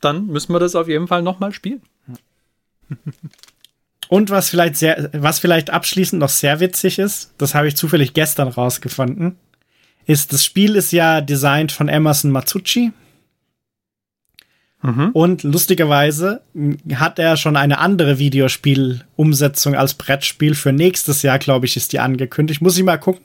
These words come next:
Speaker 2: dass ich da nicht den, ähm, Kickstarter oder das Pre-Ordering oder so verpasse. Es ist nämlich ein anderes Videospiel in der, der, aus den letzten fünf Jahren, das mir sehr gut gefallen hat.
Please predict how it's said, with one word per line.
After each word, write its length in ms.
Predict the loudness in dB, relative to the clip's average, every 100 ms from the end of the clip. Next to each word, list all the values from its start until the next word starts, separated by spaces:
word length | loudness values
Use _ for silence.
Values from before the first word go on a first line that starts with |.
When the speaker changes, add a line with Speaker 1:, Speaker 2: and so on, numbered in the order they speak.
| _ -20 _ -4
Speaker 2:
dass 180 | -2 0
ich 100 | 0
da 200 | 0 2
nicht 320 | 2 0 0
den, 520 | 2 2 0 -2 -4 _ -6
ähm, 600 | 0 2 2 2 0 -2 -8 _ _ _ _ _ _ _ _ _ _ _ _ _ _
Kickstarter 580 | -2 0 0 0 2 0
oder 160 | 0 0
das 240 | 0 -2
Pre-Ordering 680 | 0 2 4 2 2 0 0
oder 200 | 0 -2
so 160 | 0 -2
verpasse. 540 | -2 0 -2 0 -2 _ _ -20 _ _ _ _ -2
Es 160 | 0 2
ist 100 | 2
nämlich 240 | 2 2
ein 80 | 2
anderes 420 | 2 2 0 0
Videospiel 680 | 0 2 2 0 0 2 2
in 100 | 0
der, 100 | 0
der, 480 | 0 -2 -4 -6 0
aus 180 | 2
den 120 | 2 2
letzten 320 | 2 0 0
fünf 340 | 2 0 2
Jahren, 580 | 2 2 2 0 -4 0
das 180 | 0 2
mir 160 | 2 4
sehr 240 | 2 2
gut 200 | 0 -2
gefallen 460 | -4 0 0 2 2
hat. 260 | 0 -4